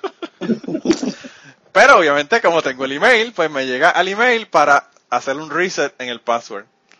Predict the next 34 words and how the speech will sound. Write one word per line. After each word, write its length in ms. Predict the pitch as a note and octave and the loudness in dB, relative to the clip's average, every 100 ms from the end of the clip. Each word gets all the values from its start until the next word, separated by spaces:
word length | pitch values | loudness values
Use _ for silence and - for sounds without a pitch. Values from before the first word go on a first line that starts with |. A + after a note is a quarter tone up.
| _ _ _ _ | _ _ _ _
Yo 240 | A2+ C3+ D3+ | _ -2 -2
voy, 440 | E3+ F#3+ G#3+ E3 _ _ _ _ _ | 0 0 0 -6 _ _ _ _ _
soy 200 | - B2+ | -12 -8
tan 160 | D3 D#3+ | -8 -2
cabrón, 280 | E3+ D#3+ C#3+ | -2 -2 -4
esto 160 | E3 | -6
fue 120 | E3+ | -8
aquí 100 | D#3+ | -8
en 100 | E3 | -10
mi 60 | E3 | -6
trabajo 300 | D#3 C#3 C#3+ | -2 0 -2
que 80 | A#2 | -6
ya 60 | |
no 60 | A2 | -8
tenía 140 | A#2 | -10
nada 100 | B2+ B2+ | -10 -10
que 60 | |
hacer. 200 | A#2 A#2 | -10 -10
<laughs> 1200 | - - - - C4 - A#3 - B3+ B3 C#4+ F3+ | -16 -20 -20 -6 -4 -2 -6 -6 -10 -8 -2 0
Voy 420 | D3+ - A3+ F3 C#3 D3+ - D3+ - F#3+ A#3+ - | 2 2 4 4 0 -6 -8 -12 -8 -2 0 0
y 80 | A3+ | -6
me 160 | E3+ D#3+ | -6 -6
meto, 360 | D3 C#3+ F#3 | -4 -2 -4
me 180 | D#3+ D3+ | -4 -6
meto, 480 | E3 A3 G#3 G3+ G#3+ _ _ _ - | -2 -2 -2 -4 -4 _ _ _ -2
cambio 320 | D3 D3 E3+ | -2 0 -4
el 100 | F#3 | 0
password 480 | F3+ F#3+ - E3 D3+ | 0 0 -2 -8 -6
por 160 | C3 | -8
uno, 380 | B2 C3+ D#3 C#3 | -8 -8 -8 -10
por 180 | - B2 | -10 -10
uno 240 | A#2+ C#3+ D3+ | -8 -10 -10
que 160 | C#3+ | -10
yo 280 | B2 C3+ | -6 -6